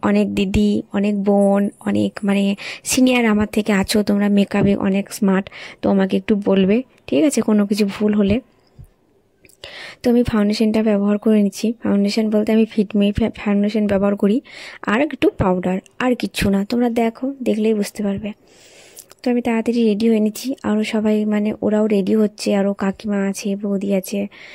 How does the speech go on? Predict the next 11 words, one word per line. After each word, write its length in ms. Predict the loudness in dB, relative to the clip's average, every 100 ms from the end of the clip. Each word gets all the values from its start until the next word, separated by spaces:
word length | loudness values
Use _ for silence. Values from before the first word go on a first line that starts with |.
| -20 -8
সবাই 340 | -2 0 2
রেডি 260 | 2 2 2
হচ্ছে। 400 | 2 0 -6 -6 _ -20 _
আর 160 | -4 -2
বাবানকে 920 | 0 0 0 -2 -4 -8 -12 -2 0
আমি 360 | 2 0 2 2
রেডি 260 | 2 2 0
করে 300 | 2 2 2
আগে 180 | 0
পাঠিয়ে 380 | -2 -4 -2 -2
দিয়েছি। 400 | -2 -4 -4 -8